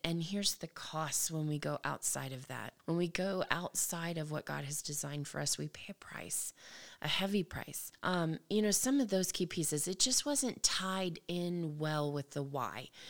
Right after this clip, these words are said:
We knew the whats and the whatnots, <laughs> but some of those pieces that just integrate the faith and tie it together with a sure foundation were just kind of,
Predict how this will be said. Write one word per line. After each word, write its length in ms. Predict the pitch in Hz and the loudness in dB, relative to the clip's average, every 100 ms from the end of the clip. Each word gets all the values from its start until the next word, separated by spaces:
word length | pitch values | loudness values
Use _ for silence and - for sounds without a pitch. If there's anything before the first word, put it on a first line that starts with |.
| - | -12
We 160 | - 185 | 0 2
knew 240 | 190 240 | 6 4
the 160 | 226 226 | 6 4
whats 680 | 196 190 196 208 - - - - - - | 4 2 2 2 0 -2 -4 -10 -16 -2
and 160 | 160 | 4
the 100 | 165 | 4
whatnots, 840 | 151 170 - 175 131 - - - - 1077 | 6 6 6 4 2 -2 -4 -2 4 8
<laughs> 1120 | 1077 - - 415 - - - - - - - _ | 8 8 6 4 4 -2 -2 0 -2 -8 -16 _
but 380 | 233 226 - - _ | 6 6 6 -2 _
some 300 | - - 269 | -2 2 4
of 80 | 294 | 4
those 240 | 233 190 | 4 2
pieces 460 | - 202 208 190 165 | 0 0 2 2 2
that 180 | 165 160 | 0 4
just 320 | 180 165 - - | 2 2 -2 -2
integrate 680 | 190 208 220 202 170 156 | 2 4 4 2 0 0
the 80 | 165 | -2
faith 460 | - - 160 160 156 | -6 -2 -2 -2 -4
and 120 | 151 | -2
tie 340 | - - 190 | -2 -2 -2
it 180 | 208 - | -2 0
together 500 | 156 156 151 156 151 | -2 0 0 2 0
with 160 | 147 151 | 0 2
a 60 | |
sure 240 | 143 - 143 | 4 4 2
foundation 840 | - 147 139 139 156 233 240 262 | 0 -2 0 2 4 6 4 2
were 120 | 240 | 0
just 580 | 220 - 285 277 - - | 0 0 0 -2 -6 -8
kind 380 | - 254 254 240 | -8 -2 0 0
of, 560 | 233 226 208 - - | 0 -2 -4 -8 -14